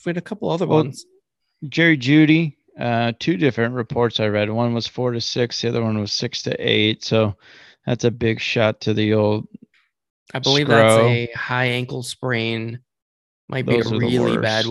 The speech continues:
Speaker 1: one. It might be a Michael Thomas situation where he might come back at some point and then just be out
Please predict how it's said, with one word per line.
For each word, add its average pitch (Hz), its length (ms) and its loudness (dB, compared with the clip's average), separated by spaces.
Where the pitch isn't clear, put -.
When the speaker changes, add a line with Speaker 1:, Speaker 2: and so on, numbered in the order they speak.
Speaker 1:
one. 110 240 -8
It 123 80 -8
might 127 160 -2
be 131 80 0
a 117 80 0
Michael 120 300 -6
Thomas 120 420 -6
situation 127 580 -8
where 120 360 -6
he 135 120 -4
might 120 320 -2
come 123 240 -6
back 117 260 0
at 131 100 -10
some 123 200 -6
point 117 320 -6
and 113 100 -6
then 113 160 -8
just 110 160 -12
be 104 160 -4
out 107 280 -6